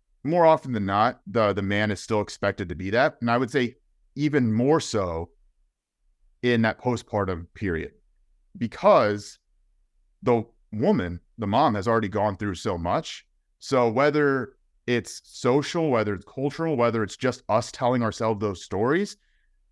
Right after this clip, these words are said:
we expect ourselves as the men, as the fathers in that situation, to step up and be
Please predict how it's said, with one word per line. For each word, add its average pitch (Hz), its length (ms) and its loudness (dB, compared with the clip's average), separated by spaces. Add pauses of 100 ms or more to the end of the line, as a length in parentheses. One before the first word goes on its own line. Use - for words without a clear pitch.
(160)
we 175 420 0 (400)
expect - 640 0
ourselves 120 400 2
as 113 500 -4 (220)
the 107 100 -4
men, 110 280 0
as 98 120 0
the 104 80 -10
fathers 107 540 2
in 120 140 -4
that 107 220 -4 (120)
situation, 123 680 -4
to 95 80 -6
step 127 480 -2
up 143 300 0 (640)
and 117 140 0
be 131 240 0